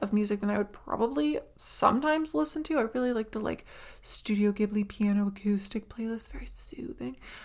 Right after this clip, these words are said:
But by the time I come home, I wanna listen to, like, my audiobooks or a podcast. I don't listen to a ton of music for myself. When I do, I really like the band Cigarettes After Sex. It's a very, like,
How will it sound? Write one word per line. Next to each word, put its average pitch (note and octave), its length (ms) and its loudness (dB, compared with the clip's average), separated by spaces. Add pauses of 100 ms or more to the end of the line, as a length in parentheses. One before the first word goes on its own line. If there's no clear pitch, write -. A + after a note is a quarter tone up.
(160)
But B3 360 0
by C#4 80 2
the C#4+ 60 4
time C#4+ 160 -2
I D#4+ 40 -2
come D#4+ 140 0
home, G#3 280 4
I - 80 2
wanna D4 180 0
listen D#4 140 -6
to, D#4 40 -6
like, D4 140 -4
my C#4+ 180 -2
audiobooks G#3 560 2 (300)
or A3+ 140 6
a A3+ 60 6
podcast. G#3 800 0
I - 40 -14
don't C4+ 160 -8
listen D4+ 200 -10
to D4+ 100 -8
a - 40 -6 (120)
ton D4+ 280 -8
of D4 60 -6
music D4+ 420 -6
for - 120 -2
myself. D4 320 -2 (420)
When B3 280 8
I G4 100 10
do, A#3 320 4 (340)
I - 40 4
really G#3+ 400 4
like B3+ 180 4
the C4+ 80 2
band G#3+ 260 6
Cigarettes G#3 420 4
After A#3 240 2
Sex. - 480 0 (220)
It's - 100 -14
a A3 60 0
very, G#3+ 400 6
like, A3+ 260 2